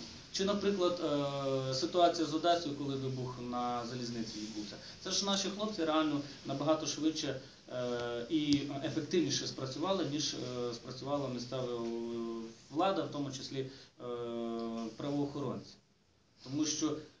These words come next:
м, спілкуючись з хлопцями, м, людина, яка зробила, зупинила потяг, вона зробила все, ну, просто по техніці. Рідко тако-,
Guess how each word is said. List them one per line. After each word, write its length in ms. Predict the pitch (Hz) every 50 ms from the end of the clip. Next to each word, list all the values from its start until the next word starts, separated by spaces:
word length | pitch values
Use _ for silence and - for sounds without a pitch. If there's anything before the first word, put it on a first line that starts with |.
| _ -
м, 60 | 131 131 127 127 127 - - _ _ _ _ _ _ _ _ -
спілкуючись 600 | - - - 175 160 - 175 165 156 - 160 147
з 40 | -
хлопцями, 500 | - 190 196 196 - - 156 151 143 131 - - - - - - _ - -
м, 380 | 135 131 127 123 123 123 123 123
людина, 320 | 147 160 156 175 160 156
яка 240 | 143 139 143 147 143
зробила, 760 | 139 143 139 139 139 143 139 139 135 131 131 127 - 135 127 135
зупинила 400 | 147 139 156 156 156 151 156 156
потяг, 360 | 156 - 196 202 - 165 147 135
вона 180 | 139 135 143 139
зробила 320 | 131 127 131 135 135 131 123
все, 220 | - - - 143 143 135 135 - - -
ну, 100 | 156 143 - -
просто 320 | 156 160 160 160 - 143 117 - - - - - - - - - - - -
по 100 | 277 285
техніці. 360 | - - - - - - - - - - - - - - - - - - - - - - - - - - - - -
Рідко 320 | 135 185 175 - - 151
тако-, 320 | 143 143 135 139 156 147